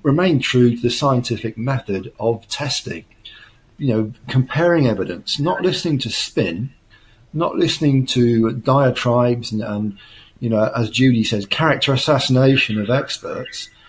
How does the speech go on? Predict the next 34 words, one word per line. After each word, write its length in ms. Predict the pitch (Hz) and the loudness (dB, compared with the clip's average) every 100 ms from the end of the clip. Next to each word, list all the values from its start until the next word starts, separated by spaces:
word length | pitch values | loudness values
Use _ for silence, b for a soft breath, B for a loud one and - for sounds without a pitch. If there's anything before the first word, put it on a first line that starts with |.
| b b | b b
Just 240 | - 202 226 | 2 2 2
because 340 | - 190 - | 0 0 2
somebody 300 | 214 185 165 | 2 4 4
has 180 | 156 139 | 4 4
a 160 | 123 - - | 2 -2 -8
divergence 680 | - 139 123 147 151 139 127 | 0 2 4 6 4 2 -2
of 80 | 110 | -4
opinion 520 | 107 - 175 156 110 | -4 -6 -4 0 0
or, 320 | 104 107 127 127 | 0 -4 -8 -4
or 140 | 113 | -2
interpretation 760 | 110 139 123 123 131 139 135 110 | -2 0 -2 -2 -4 -4 -4 -6
of 80 | 101 | -8
the 80 | |
data, 640 | 101 123 135 127 - 85 - B B B B - | -4 0 2 0 -4 -10 -12 B B B B -4
you 80 | 127 | 0
know, 220 | 120 120 | 4 4
it's 380 | 131 143 - - | 4 0 -4 0
immoral, 720 | 160 127 151 151 123 101 - | 2 4 4 4 2 0 -2
unethical, 640 | 147 156 139 123 139 135 | 0 2 0 2 4 4
and 220 | 131 135 165 | 2 -2 0
anti-intellectual 1080 | 175 - 156 127 123 165 - - 82 101 127 B B - | 0 2 2 4 2 2 0 -6 -4 -6 -6 B B -2
to 160 | 131 | 2
then 360 | 123 139 135 127 | 6 6 8 8
go 220 | 143 147 | 8 8
on 140 | 135 135 | 6 6
Wikipedia 960 | 139 117 139 143 117 80 92 127 139 b b b _ | 4 0 2 2 2 0 -2 -2 -2 b b b _
and, 440 | 120 123 127 127 117 | 0 4 6 4 2
you 160 | 151 | -2
know, 260 | 127 110 113 - | -2 0 -2 -8
completely 400 | - 127 202 131 | -10 -2 0 2
defame 580 | 120 120 151 143 143 127 | 0 -2 0 0 2 2
somebody 540 | - 143 131 113 113 | 2 0 2 2 2
like 240 | 120 123 - | 0 -2 -4
Doc-, 300 | 135 - | -8 -8